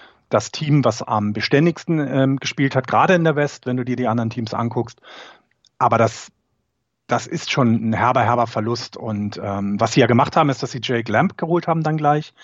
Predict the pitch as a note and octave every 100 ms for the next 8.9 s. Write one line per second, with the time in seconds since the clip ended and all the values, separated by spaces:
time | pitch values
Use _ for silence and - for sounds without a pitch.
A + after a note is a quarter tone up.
0 | - - - A#2+ A2+ A2+ A2+ A#2+ A2+ G#2+
1 | - A2+ A2 A2+ G#2+ G2+ B2+ G3+ G3 -
2 | F#3 F3+ - C3 B2 A#2+ B2 A#2+ A#2 B2+
3 | A#2+ A2+ - A#2 C3+ - - - - -
4 | - B2 A2+ A2 A2+ A#2 - - D3+ D3+
5 | E3+ C3+ C3 B2 B2+ B2 A#2+ A#2 B2 A#2
6 | - A#2+ A2 A2 C3+ D#3+ F3 B2+ G#2+ G2+
7 | - - G#2+ F#2+ F2 - - A#2 C3+ B2
8 | _ G#2+ - - - - - A2 A#2+